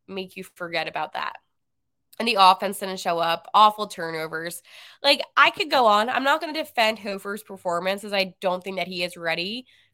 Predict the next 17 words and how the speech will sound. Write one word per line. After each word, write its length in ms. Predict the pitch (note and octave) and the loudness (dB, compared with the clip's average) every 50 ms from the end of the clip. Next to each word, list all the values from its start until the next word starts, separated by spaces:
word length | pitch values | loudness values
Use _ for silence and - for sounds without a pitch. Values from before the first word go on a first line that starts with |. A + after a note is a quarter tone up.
| _ _ | _ _
for 140 | - B3 | -8 -8
the 140 | C4 C4 C4+ | -2 0 2
N 100 | C4+ C4+ | 2 4
H 140 | C4+ C#4 - | 2 2 2
L. 120 | D4 C4+ | 0 0
But 100 | A3+ C4 | 0 -2
at 80 | A#3+ G3+ | -4 -6
the 60 | G#3 | -8
same 240 | - - A3 G#3+ A3+ | -6 -4 -4 -4 -2
time, 400 | G#3 G#3 F#3+ F#3+ G3 G#3 A3 A#3 - | 0 0 2 2 2 0 -2 -4 -6
I 680 | - - G3+ G3 G3 F#3+ F#3+ F#3 F#3 F#3 F3+ F3+ - _ _ | -4 -2 0 0 2 2 0 0 0 -2 -4 -8 -12 _ _
can 340 | - G#3 F#3+ F#3 F#3 F#3 | -6 -2 -2 0 0 -2
acknowledge 680 | F3+ F3+ F3+ F3+ F3 E3+ E3 E3 E3 E3 E3+ E3+ E3+ - | -4 -8 -6 -4 -2 -2 -2 -2 -2 -4 -6 -8 -10 -12
the 120 | - - | -14 -12
fact 400 | E3 - E3+ E3 E3+ G3 - - _ - | -6 -4 -2 -2 -2 -4 -8 -12 _ -10
that, 320 | F#3+ F3 E3 E3 E3 F3+ | -10 -8 -8 -8 -10 -10
hey, 340 | E3+ G3 A#3+ C#4+ C4 A3+ | -8 -6 -6 -6 -6 -10